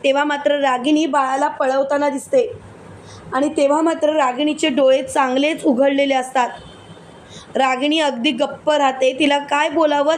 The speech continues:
तेच कळत नाही. तुम्हाला काय वाटतं मित्रांनो, खरोखर रागिणीचं हे सत्य तर समोर आलंय.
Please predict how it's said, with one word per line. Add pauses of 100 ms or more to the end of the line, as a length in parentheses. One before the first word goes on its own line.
(100)
तेच
कळत
नाही. (840)
तुम्हाला
काय
वाटतं
मित्रांनो, (100)
खरोखर
रागिणीचं
हे
सत्य
तर
समोर
आलंय.